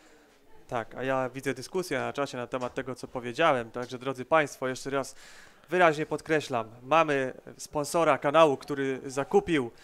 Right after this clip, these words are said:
cały niezbędny sprzęt, który również udostępnia nam studio do naszych, e, transmisji ze studia. Mamy również partnerów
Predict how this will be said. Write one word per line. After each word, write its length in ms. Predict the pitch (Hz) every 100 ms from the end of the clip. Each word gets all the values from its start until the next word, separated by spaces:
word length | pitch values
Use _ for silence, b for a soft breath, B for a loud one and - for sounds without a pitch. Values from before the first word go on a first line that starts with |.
| B B B
cały 280 | - 170 160
niezbędny 540 | 147 127 156 139 135 127
sprzęt, 400 | - 175 151 -
który 220 | 135 131
również 280 | 135 139 139
udostępnia 480 | 139 - 151 165
nam 120 | 160 165
studio 400 | - 175 131 120
do 80 |
naszych, 460 | 127 120 139 127 143
e, 300 | 135 135 135
transmisji 540 | 139 143 - 151 147 147
ze 100 | 151
studia. 400 | - 131 123 107 B B -
Mamy 300 | 127 131 139
również 420 | 143 139 143 -
partnerów 920 | - 143 - _ 147 151 147 143 -